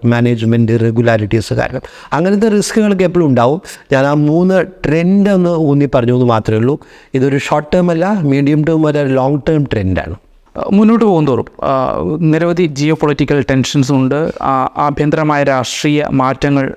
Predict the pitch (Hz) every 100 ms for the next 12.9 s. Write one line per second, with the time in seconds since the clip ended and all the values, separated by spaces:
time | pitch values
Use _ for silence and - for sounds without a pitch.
0 | - 127 131 131 127 131 135 131 123 143
1 | 131 135 156 - 170 185 196 180 180 185
2 | 175 165 151 151 139 120 - - - -
3 | 170 208 240 220 - 180 165 - 165 170
4 | 175 170 170 165 - 151 156 170 185 196
5 | - 147 151 - 139 - - 160 151 143
6 | 147 147 156 156 135 135 135 123 107 104
7 | - _ _ _ 147 - 196 226 185 -
8 | - 147 151 156 156 156 151 139 139 -
9 | _ _ _ - 165 160 160 - 151 156
10 | 156 165 151 156 170 170 170 190 180 160
11 | 170 160 143 135 139 135 147 175 175 170
12 | 160 - 160 160 151 156 170 170